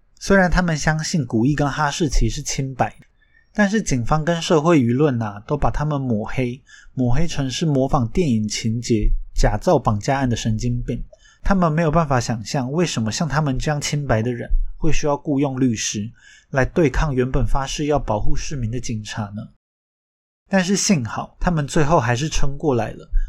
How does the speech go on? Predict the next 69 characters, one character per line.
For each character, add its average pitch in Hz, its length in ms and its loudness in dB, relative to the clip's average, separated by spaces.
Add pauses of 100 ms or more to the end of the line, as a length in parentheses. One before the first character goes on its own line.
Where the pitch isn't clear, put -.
至 254 140 0
少 170 180 2
这 196 160 4
一 214 80 4
起 - 220 0
案 185 240 2
子 123 80 -2
的 120 120 2
最 135 280 2
后 127 280 0
啊， 110 160 2
对 - 160 0
古 117 260 0
意 147 80 2
还 123 140 0
有 120 80 -2
哈 139 200 -2
士 139 200 -4
奇 - 180 -8
两 107 180 -6
个 107 80 -8
人 107 200 -4
来 104 160 -10
说 117 500 -4 (380)
有 127 160 0
了 131 160 0
一 143 40 -2
个 143 140 -4
不 131 160 4
错 - 260 4
的 123 80 -4
结 110 300 -16
果。 - 320 -20 (460)
哈 202 200 -2
佛 160 200 4
男 135 160 4
的 170 100 4
审 135 220 0
判 151 240 0
结 123 180 -2
果 117 260 -6
恢 147 200 4
复 165 160 -4
了 127 100 -2
他 147 140 -6
们 131 80 -6
的 139 100 -2
清 139 320 -6
白， - 320 -6 (240)
他 160 140 -2
们 156 140 -2
也 131 120 0
从 123 240 -6
瓦 117 160 -2
列 143 160 0
霍 151 160 6
警 113 240 0
局 107 200 -4
获 123 220 0
得 127 140 4
了 117 80 2
数 156 280 2
额 120 120 6
不 143 140 0
小 127 200 -2
的 110 100 -2
赔 127 200 4
偿 123 260 -6
金。 135 280 -6